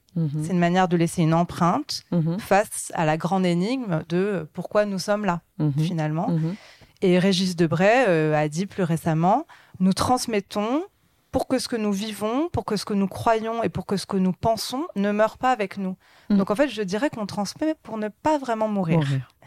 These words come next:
Speaker 2: Tu vois ?
Speaker 1: Mhm.
Speaker 2: Euh, donc la transmission est fondamentalement liée à la vie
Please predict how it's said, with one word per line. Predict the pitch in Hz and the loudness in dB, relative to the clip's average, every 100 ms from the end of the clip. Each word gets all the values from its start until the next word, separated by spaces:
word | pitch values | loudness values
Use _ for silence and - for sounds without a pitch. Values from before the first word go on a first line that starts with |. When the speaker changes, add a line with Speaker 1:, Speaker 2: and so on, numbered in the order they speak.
| _ _ _ | _ _ _
Speaker 2:
Tu | - | -8
vois ? | 185 240 311 | -2 -2 0
Speaker 1:
Mhm. | 165 156 147 143 139 135 143 _ _ 220 | 0 0 0 -2 -6 -10 -18 _ _ 0
Speaker 2:
Euh, | 196 190 180 175 170 - - - | 2 4 4 2 2 0 -6 -6
donc | 196 | -2
la | 202 | 0
transmission | 190 214 190 196 - 269 | 0 -2 -4 -4 0 -2
est | |
fondamentalement | 254 196 180 180 180 190 190 196 | -2 0 2 2 2 2 2 2
liée | 190 180 | 4 2
à | 160 | 2
la | 160 | 2
vie | 156 208 | 0 0